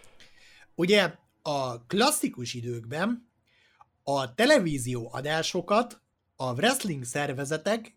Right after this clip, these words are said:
kizárólag arra használták föl, hogy eladják a jegyeket az élő adásokra. Hogy arra győző-, arról győzzenek meg,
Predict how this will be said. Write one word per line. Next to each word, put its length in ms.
kizárólag 720
arra 280
használták 760
föl, 320
hogy 240
eladják 680
a 40
jegyeket 760
az 200
élő 380
adásokra. 840
Hogy 200
arra 320
győző-, 500
arról 280
győzzenek 480
meg, 280